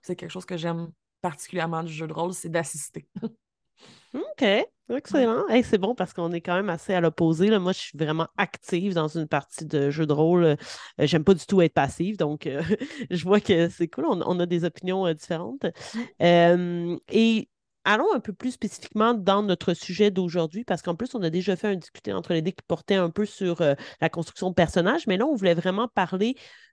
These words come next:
Speaker 2: d'élaborer finalement un historique à partir de questions-réponses. Selon vous, pourquoi c'est facilitant de prendre cette stratégie-là ? En quoi est-ce que c'est bénéfique,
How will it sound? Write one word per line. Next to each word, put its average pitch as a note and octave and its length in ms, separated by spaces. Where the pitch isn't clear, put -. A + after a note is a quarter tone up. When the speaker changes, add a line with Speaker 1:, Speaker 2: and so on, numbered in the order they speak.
Speaker 2:
d'élaborer F#3 800
finalement F3 520
un D#3+ 160
historique E3+ 420
à E3 80
partir A#3 600
de E3 100
questions-réponses. F#3+ 1200
Selon A#3 280
vous, C#4+ 120
pourquoi - 380
c'est G3+ 100
facilitant G#3+ 880
de E3+ 140
prendre B3 400
cette - 220
stratégie-là ? E3 680
En F3+ 120
quoi C#4+ 340
est-ce E3 200
que A3+ 80
c'est G#3 180
bénéfique, A3 800